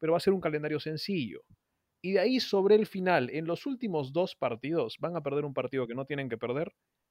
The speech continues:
y van a caer fuera de la figura de playoffs de la N F C. Para mí los Rams van a ser decepcionantes no solo desde ahora, sino al final de la campaña también. Y por eso son la gran decepción del dos mil veinte M V P.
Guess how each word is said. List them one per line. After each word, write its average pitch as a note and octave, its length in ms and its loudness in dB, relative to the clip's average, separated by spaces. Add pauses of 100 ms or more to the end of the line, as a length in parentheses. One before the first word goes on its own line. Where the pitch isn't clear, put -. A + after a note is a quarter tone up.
(180)
y C3 80 0
van C3+ 160 4
a C3+ 80 2
caer B2+ 340 2
fuera D3 500 0 (220)
de A#2+ 140 -4
la A2+ 120 0
figura A#2+ 320 -4
de A2 80 -4
playoffs A#2+ 560 -6
de A#2 120 -6
la G#2+ 140 -2
N G#2+ 140 -6
F G2+ 160 -14
C. - 200 -18 (360)
Para A#2 160 -6
mí D3 120 -6
los C#3 160 0
Rams E3+ 480 -8
van C3+ 180 -4
a B2+ 60 -2
ser D3+ 120 -2
decepcionantes C#3 760 -2
no F3 100 -2
solo F3+ 240 4
desde A#2+ 280 2
ahora, F#3 400 2 (380)
sino D#3 460 -2
al C#3+ 140 4
final D#3+ 260 4
de D3+ 80 8
la A#2+ 80 8
campaña A2 340 0
también. G#2 400 -10
Y C#3+ 80 -8
por D3 140 -2
eso D3+ 120 -4
son D3 140 -10
la C3 80 -4
gran C#3 180 -4
decepción B2+ 400 -12
del A#2+ 120 -8
dos A2 120 -6
mil A#2+ 140 -8
veinte B2 480 -4
M A2+ 160 -10
V - 80 -20
P. - 40 -20